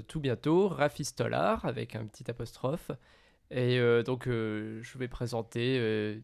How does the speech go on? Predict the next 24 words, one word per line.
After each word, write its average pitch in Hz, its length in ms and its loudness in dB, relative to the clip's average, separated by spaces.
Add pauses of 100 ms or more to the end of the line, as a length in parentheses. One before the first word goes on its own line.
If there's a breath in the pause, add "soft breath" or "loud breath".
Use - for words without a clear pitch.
(120)
différents 135 400 2
métiers 139 460 2
dans 139 160 4
la 123 100 6
restauration. 120 840 0
Euh, 110 200 2
j'ai 117 140 -8
essayé 120 260 -6
de 120 60 -12
parler 120 220 2
un 120 60 4
peu 117 120 -2
plus 123 220 -4
des 127 100 0
musées 127 420 4
que 127 100 -6
j'ai 113 160 -4
un 113 100 0
peu 127 120 -4
oubliés, 127 640 0
et 120 60 -4
puis 117 180 -8
d'autres 123 220 -6
techniques. 120 500 -4